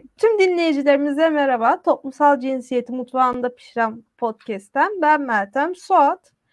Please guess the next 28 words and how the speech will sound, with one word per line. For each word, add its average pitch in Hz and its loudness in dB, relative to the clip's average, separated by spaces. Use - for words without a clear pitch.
Bugün 320 -2
Pride 311 4
ayınız 240 -4
Beren 262 2
Azizi 240 -6
ile 277 -6
birlikte 269 -4
kutlayacağız. 233 -6
Hem 262 -2
de 294 0
Türkiye'de 226 -6
L 208 -6
G 202 -8
B 202 -8
T 208 -8
aktivizmini 202 -6
ve 285 2
L 262 4
G 247 0
B 262 -2
T 285 -2
İ 320 -2
hakkında 269 -6
doğru 294 2
bilinen 294 -4
yanlışları 254 0
konuşacağız 226 -8
ve 240 -8